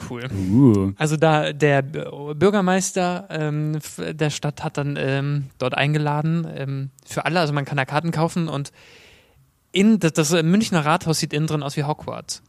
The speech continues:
Speaker 1: Also so ewig lange Treppen <laughs> und, und, äh, so, äh, es ist mega geil. Und dann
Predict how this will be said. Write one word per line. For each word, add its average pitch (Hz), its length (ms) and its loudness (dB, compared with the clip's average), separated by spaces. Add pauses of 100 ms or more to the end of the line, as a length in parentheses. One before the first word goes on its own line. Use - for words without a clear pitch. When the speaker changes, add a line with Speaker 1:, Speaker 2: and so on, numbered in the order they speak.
(640)
Speaker 1:
Also 151 180 0
so 151 160 0
ewig 170 360 -4
lange 151 320 -2
Treppen 156 640 -2
<laughs> - 0 -
und, 151 260 -2
und, 160 240 -2
äh, - 180 -10 (300)
so, 151 340 -2
äh, - 340 -10
es 143 200 -4
ist 160 160 -2
mega 160 540 2
geil. 127 340 0
Und 139 160 -8
dann 139 180 -6